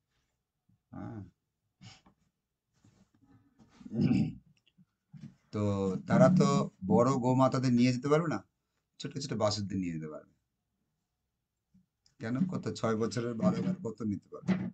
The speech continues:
তাই না? ছয় বছরের পদার্পণ।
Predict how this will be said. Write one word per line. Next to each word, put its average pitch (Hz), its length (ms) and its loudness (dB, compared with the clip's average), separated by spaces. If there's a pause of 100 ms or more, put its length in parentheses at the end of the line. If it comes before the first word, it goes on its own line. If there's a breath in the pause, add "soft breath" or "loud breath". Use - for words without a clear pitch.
(520)
তাই 120 80 -2
না? 123 100 0 (1500)
ছয় 107 220 -4
বছরের 117 300 -4
পদার্পণ। 95 380 -6